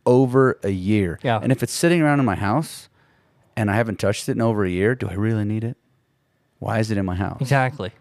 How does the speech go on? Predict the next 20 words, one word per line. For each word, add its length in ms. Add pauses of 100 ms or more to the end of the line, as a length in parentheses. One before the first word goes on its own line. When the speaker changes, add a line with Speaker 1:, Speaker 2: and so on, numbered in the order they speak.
(160)
Speaker 1:
Why 200
do 100
I 80
have 180
it? 80
Why 180
is 120
it 60
taking 280
up 120
space 480
in 100
my 80
life, 640
in 120
my 120
mind, 480
in 80
my 100
house, 520